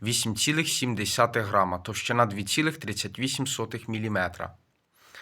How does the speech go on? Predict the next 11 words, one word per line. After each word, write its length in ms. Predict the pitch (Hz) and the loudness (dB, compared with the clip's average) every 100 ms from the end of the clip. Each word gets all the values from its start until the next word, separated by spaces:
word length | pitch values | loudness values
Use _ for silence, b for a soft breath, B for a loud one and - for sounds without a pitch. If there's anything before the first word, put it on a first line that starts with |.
| B B B B | B B B B
Ну, 140 | 196 220 | 0 0
все 300 | - 165 143 | 2 4 4
те 140 | 139 | 4
саме. 380 | - 120 98 95 | 4 4 4 4
Герцог, 720 | 117 180 - - 165 - - | 6 6 6 2 2 0 -12
де-, 200 | 113 120 | -2 -2
Дікашіас, 800 | 120 110 113 170 175 - 170 170 123 | 0 -4 4 8 8 6 4 4 4
бразильський 680 | 117 120 139 139 - 123 | 4 6 4 4 0 0
маршал 540 | 113 139 151 - 160 156 | 6 8 6 2 0 -2
і 80 | 113 | -8
прем'єр-міністр. 1120 | - 107 101 123 113 110 101 95 - - | -4 -2 4 4 4 -2 -2 -4 -8 -10